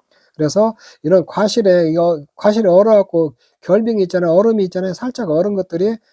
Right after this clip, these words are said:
이렇게 있어야 된다는 거예요. 이쪽에. 그랬을 때 보상을 한다는 거거든요. 자, 이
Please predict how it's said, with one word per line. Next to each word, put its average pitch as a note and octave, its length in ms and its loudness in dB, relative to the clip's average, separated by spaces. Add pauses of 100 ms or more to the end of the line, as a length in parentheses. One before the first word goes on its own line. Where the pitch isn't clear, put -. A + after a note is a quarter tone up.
(140)
이렇게 F3 280 -6
있어야 F#3 300 -2
된다는 G#2 380 -8
거예요. F2+ 120 -18
이쪽에. G2+ 340 -18 (220)
그랬을 F3+ 400 -2
때 G3 160 -4
보상을 C#3+ 360 -8
한다는 F#3 360 -6
거거든요. F2 500 -16 (1600)
자, E3 160 2
이 E3 200 2